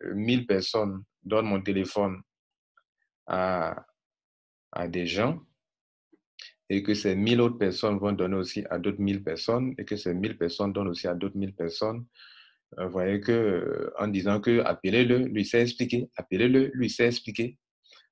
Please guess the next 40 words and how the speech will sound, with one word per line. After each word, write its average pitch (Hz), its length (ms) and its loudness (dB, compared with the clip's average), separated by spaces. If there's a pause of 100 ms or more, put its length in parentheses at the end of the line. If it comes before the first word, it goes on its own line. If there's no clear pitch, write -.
(120)
Pour 92 140 -2
un 101 40 0
moment, 101 240 0
à 98 140 0
un 110 40 2
moment, 110 420 2
euh, 90 60 0
si - 140 -8
vous, 110 240 -4 (100)
si 110 80 -4
vous 113 80 0
réfléchissez, 104 720 0 (520)
la 92 160 -2
pe-, - 160 -6
cette - 240 0
personne 113 340 2
n'aura 92 240 2
plus 123 140 -4
de 113 80 2
vie. 127 340 0 (920)
Et 110 100 -2
c'est 104 160 0
parce 104 220 2
que 147 100 0
dès 127 220 4
le 113 100 2
début, 101 340 2
je 92 140 -2
sais 120 320 -2
que, 92 240 -6 (1040)
euh, - 600 2 (300)
on 107 160 -2
peut 120 140 6
mal 127 260 6
comprendre 113 480 2
Crowd 107 280 4
One, 104 460 2 (920)
que 110 120 0
j'ai 101 180 2
fait 123 380 2